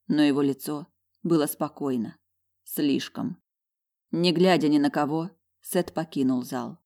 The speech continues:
Она поспешила за ним, догнала в коридоре, но он бросил короткое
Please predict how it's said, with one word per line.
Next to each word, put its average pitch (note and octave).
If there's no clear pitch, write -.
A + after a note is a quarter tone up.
Она E3+
поспешила F3
за E3
ним, D#3
догнала E3
в -
коридоре, C#3
но E3
он D#3+
бросил C#3
короткое C3+